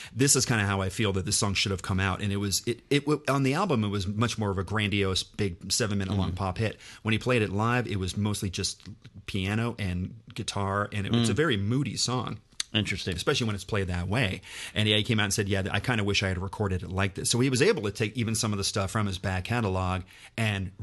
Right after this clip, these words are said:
Speaker 1: mess around with it and make it kinda like, "This is, this is how I like it now." He, he was
Speaker 2: Mm-hmm.
Speaker 1: George Lucas at that time.
Speaker 2: <laughs>
Speaker 1: Uh, did I,
Speaker 2: It's okay.
Speaker 1: did I say that?
Speaker 2: Yeah, it's
Speaker 1: Uh,
Speaker 2: okay,
Speaker 1: that
Speaker 2: man.
Speaker 1: was
Speaker 2: So
Speaker 1: terrible.
Speaker 2: let's get into Essential Bowie, man. Uh,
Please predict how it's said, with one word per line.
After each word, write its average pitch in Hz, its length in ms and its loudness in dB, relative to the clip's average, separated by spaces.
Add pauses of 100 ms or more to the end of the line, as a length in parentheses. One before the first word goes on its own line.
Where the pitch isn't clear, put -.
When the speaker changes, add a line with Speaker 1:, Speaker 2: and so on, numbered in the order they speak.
(140)
Speaker 1:
mess 107 240 0
around 95 240 0
with 92 140 0
it 90 120 -4
and 92 320 -2
make 98 220 -2
it - 180 -8
kinda 95 220 -2
like, 92 140 -4
"This 113 160 0
is, 104 140 -6
this 110 180 0
is 98 100 -2
how 101 140 0
I 95 80 -2
like - 240 -6
it - 60 -14
now." - 180 -10 (140)
He, 156 100 2
he - 120 4
was 156 120 4
Speaker 2:
Mm-hmm. - 40 0
Speaker 1:
George 147 240 2
Lucas - 360 -2
at 90 40 -10
that 90 120 -6
time. - 200 0
Speaker 2:
<laughs> - 640 4 (300)
Speaker 1:
Uh, 107 320 4
did 107 100 -2
I, 110 80 4
Speaker 2:
It's 135 180 -2
okay. 202 420 -2
Speaker 1:
did - 100 -2
I 131 60 2
say 139 220 0
that? 135 220 -6
Speaker 2:
Yeah, 302 220 -2
it's 107 160 0
Speaker 1:
Uh, - 60 2
Speaker 2:
okay, 240 300 2
Speaker 1:
that 104 120 4
Speaker 2:
man. 104 160 4
Speaker 1:
was 87 80 -4
Speaker 2:
So - 120 -8
Speaker 1:
terrible. 135 220 2
Speaker 2:
let's 254 200 2
get 208 200 6
into 131 580 6
Essential 143 400 2
Bowie, 123 360 4
man. 78 400 -4
Uh, 98 140 -2